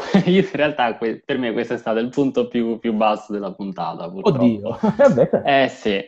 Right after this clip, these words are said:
Speaker 1: perché no, eh, assolutamente sono d'accordo con la tua analisi dei, dei protagonisti, perché Roderick Strong è un fenomeno del ring, Dexter Lumis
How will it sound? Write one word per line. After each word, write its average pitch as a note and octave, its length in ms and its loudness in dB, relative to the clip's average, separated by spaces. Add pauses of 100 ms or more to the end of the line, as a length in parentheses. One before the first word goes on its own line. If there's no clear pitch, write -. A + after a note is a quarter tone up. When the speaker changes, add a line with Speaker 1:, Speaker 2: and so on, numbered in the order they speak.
(380)
Speaker 1:
perché C3 640 4
no, A2+ 220 0
eh, - 240 -6
assolutamente B2+ 520 -2
sono B2 160 0
d'accordo C3+ 380 2
con A2 140 2
la G#2 60 2
tua G#2 100 -2
analisi G2+ 400 -4
dei, G2 200 -2
dei G2 120 -4
protagonisti, G#2 840 -4
perché G2 380 -2
Roderick G2 320 -4
Strong A#2+ 320 0
è A2 60 2
un G#2 100 0
fenomeno G2+ 420 -2
del G2 140 -2
ring, C3 320 0
Dexter G2+ 460 -2
Lumis G#2 420 -4